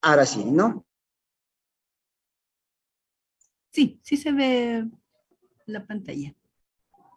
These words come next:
Speaker 1: En los espacios en blanco del siguiente enunciado.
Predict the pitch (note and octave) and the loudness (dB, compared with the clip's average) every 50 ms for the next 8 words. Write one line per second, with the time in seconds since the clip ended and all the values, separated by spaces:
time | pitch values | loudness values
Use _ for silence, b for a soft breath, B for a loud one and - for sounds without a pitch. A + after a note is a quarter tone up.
0 | _ _ _ _ _ _ _ _ _ _ _ _ _ _ _ _ _ _ _ _ | _ _ _ _ _ _ _ _ _ _ _ _ _ _ _ _ _ _ _ _
1 | _ _ _ _ _ _ _ _ _ _ _ _ _ _ _ _ _ _ _ _ | _ _ _ _ _ _ _ _ _ _ _ _ _ _ _ _ _ _ _ _
2 | _ _ _ _ _ _ _ - D3+ D3 D3+ D3 D3 C#3 B2 C3+ C3+ - C3+ C3 | _ _ _ _ _ _ _ -16 -6 -2 0 0 2 2 0 0 -2 -2 -4 -8
3 | - - - F#3+ G3+ G3 - F#3+ E3+ - - - - C#3 C3 C3 C3+ C#3 D#3 F#3 | -8 -6 -6 -4 -4 -2 -2 -2 -2 -2 -4 -4 -2 0 2 2 4 4 2 2
4 | G3+ G#3+ G#3+ G#3 G#3 - G#3+ G#3 D#3 C#3 C3 B2 G#2+ - B2+ A#2+ A#2+ C3 E3 F3 | 2 2 2 0 0 -2 -2 -2 0 0 0 -2 -2 -8 -10 -6 -2 -2 0 0
5 | E3 E3+ E3 E3 E3 - - - - E3+ E3 E3 E3+ E3 D#3+ D3+ C#3 C3 B2 - | -2 -4 -4 -4 -4 -6 -6 -4 0 2 4 4 4 4 4 4 4 2 0 -2
6 | - - B2+ C3 B2 G#2+ F#2 | -6 -8 -6 -6 -6 -6 -8